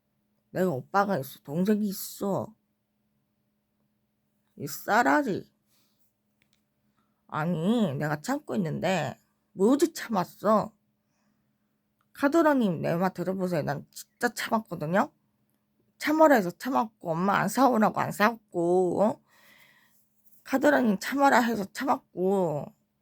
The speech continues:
뭐지 참았어요. 어? 그리고 카-, 카드라님이 나도 욕도 안 하고, 하고 있는데,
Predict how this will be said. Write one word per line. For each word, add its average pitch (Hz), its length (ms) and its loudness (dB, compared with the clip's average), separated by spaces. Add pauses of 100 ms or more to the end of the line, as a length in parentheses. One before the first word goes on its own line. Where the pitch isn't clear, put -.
(240)
뭐지 220 340 -2
참았어요. 180 1000 0 (1800)
어? 233 180 -2 (680)
그리고 220 460 0 (300)
카-, - 160 -6 (180)
카드라님이 196 1080 0 (800)
나도 196 260 -2
욕도 - 280 -4
안 151 140 4
하고, 196 300 0 (400)
하고 156 260 -4
있는데, 160 720 0